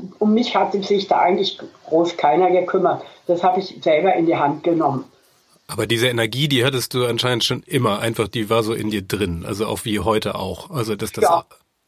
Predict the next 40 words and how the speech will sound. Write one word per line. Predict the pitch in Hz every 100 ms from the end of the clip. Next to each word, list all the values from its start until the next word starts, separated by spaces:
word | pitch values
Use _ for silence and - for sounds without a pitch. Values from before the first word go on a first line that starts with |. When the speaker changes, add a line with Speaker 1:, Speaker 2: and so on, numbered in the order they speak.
| _ _
Speaker 1:
das | 262 254
muss | 262 233
ich | 226
schon | 220 196
sagen. | 196 175 165 160 147 _ _ _ -
Also | 202 202 233
das | 226 -
treibt | - 190 -
mich | 196 190
auch | - -
an. | 175 160 139 - _ _
Ich | - -
bin | 247 262
jetzt | 269 -
auch | 190 240
nicht | 311 -
mehr | 226
der | 214
gesundeste | 196 190 214 240 226 - 202
Mensch. | 190 214 359 - - _ _
Ich | - 214
habe | 202
Speaker 2:
Mhm. |
Speaker 1:
eine | 208 196
dritte | - - 196
K-, | - -
Krebsoperation, | 175 185 - 233 254 247 233 240 240 247 262 - _ _
ich |
habe | 196 -
auch | 196 190
Probleme. | - 190 190 220 262 175 - - - _ -
Aber, | 196 196 202 185 - _ -
äh, | 196 196
deswegen | 196 208 214 208 214
sage | 202 196 202
ich, | 190 - _
bis | 269 277
zum | 302 233
letzten | 226 - 240
Atemzug | - 185 208 240 - 269 277